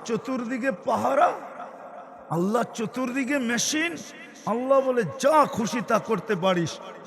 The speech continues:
চোদ্দশো বৎসর আগে বইলা দিছি, ওয়ালাউ ফি বুরুজিম মুশাইয়্যিদা, যত বড় প্রতিরোধ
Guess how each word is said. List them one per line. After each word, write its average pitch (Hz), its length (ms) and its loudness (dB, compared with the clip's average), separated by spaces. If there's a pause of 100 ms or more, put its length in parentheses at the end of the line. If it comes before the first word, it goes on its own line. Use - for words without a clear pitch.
চোদ্দশো 254 520 0
বৎসর 220 360 2 (100)
আগে 196 140 0
বইলা 196 360 2
দিছি, 180 260 -4 (320)
ওয়ালাউ 226 320 2
ফি 208 180 -6 (140)
বুরুজিম 190 500 -2 (100)
মুশাইয়্যিদা, 143 680 -4 (1200)
যত 202 220 0 (160)
বড় 202 140 0 (140)
প্রতিরোধ 202 460 0